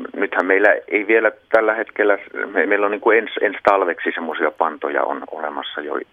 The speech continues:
tai niinku hanki-, hankinnassa ne on, ne on vielä tehtaalla ja niitä tehdään ja,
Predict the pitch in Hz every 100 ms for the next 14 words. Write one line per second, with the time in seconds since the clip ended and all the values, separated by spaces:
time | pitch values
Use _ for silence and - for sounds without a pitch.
0 | 80 92 85 80 85 90 85 90 _ -
1 | 101 95 90 90 87 - 80 76 71 -
2 | - - - 80 82 80 113 113 - 92
3 | 90 82 80 - 110 104 85 82 80 76